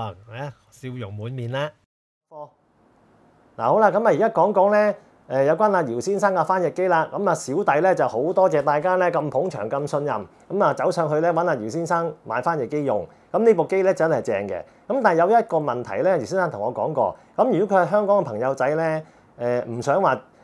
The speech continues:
山長水遠走上去買嘅，佢可以同你代寄香港嘅。咁代寄香港呢，就三十蚊，咁就係計重量嘅。咁而家同我同阿姚先生就傾緊，究竟三十蚊可以運到幾多部落嚟？咁如果你哋可以運到，呃，一部係三十，三部、四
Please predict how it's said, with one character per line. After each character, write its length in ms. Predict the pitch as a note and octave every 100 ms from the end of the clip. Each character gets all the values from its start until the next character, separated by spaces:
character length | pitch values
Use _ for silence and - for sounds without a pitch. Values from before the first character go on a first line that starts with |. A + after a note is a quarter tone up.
| _ _ -
山 200 | F#3+ F#3+
長 200 | B2 A2
水 160 | C3+
遠 160 | F3 D#3
走 160 | B2 D3+
上 180 | C#3
去 80 | B2
買 220 | G#2+ F#2+
嘅， 200 | G#2 G2+ - -
佢 100 | D3+
可 120 | D3 F#3+
以 40 |
同 160 | G2+ A2
你 80 |
代 120 | A2+ G2 G#2
寄 200 | A#2 A2+
香 220 | B2+ B2+
港 200 | F#2+ F#2
嘅。 140 | G#2+ E2+ _ _ G#3
咁 120 | C4
代 160 | E3+
寄 160 | E3 F#3
香 160 | A3+ G#3+
港 160 | F3
呢， 80 | G#3
就 140 | E3+
三 240 | C3+ F#3+ F3+
十 80 | D#3 D#3+
蚊， 240 | F3+ F3+ -
咁 160 | - G#3
就 80 | F3
係 180 | C#3 A#2+
計 180 | C#3+ C3+
重 320 | - G#2+ C#3
量 200 | A#2+ A2
嘅。 140 | A2+ F2+
咁 260 | D#3+ A3+
而 20 | D#3
家 120 | G3+
同 160 | A#2+
我 160 | B2 D3
同 100 | C#3+
阿 60 | D3+
姚 100 | A2
先 180 | F#3
生 180 | F3+ F#3
就 80 | D#3
傾 200 | - F3+
緊， 240 | D#3 B2 D#3+ - -
究 140 | F3+
竟 140 | G3+ A3+
三 200 | A3+ G#3
十 80 | D#3
蚊 200 | E3+ G3
可 140 | F3+
以 100 | F3
運 160 | C3+ B2
到 80 | D#3
幾 100 | E3+
多 80 | F3+
部 280 | - G#2 G#2
落 140 | F2+
嚟？ 160 | F2+ D2+ _ -
咁 160 | A3 F#3
如 60 |
果 100 | G#3+
你 80 | G#3
哋 160 | E3 D3+
可 80 |
以 100 | G3+
運 160 | E3 C#3
到， 200 | F3 G3 - _ _ -
呃， 120 | C3
一 100 | A3
部 160 | A3+ C#3+
係 60 | C#3
三 200 | F#3+ F#3+
十， 80 | C#3 - _ - _
三 320 | - C#4 A3+
部、 240 | F3+ C#3 C#3
四 140 | D#3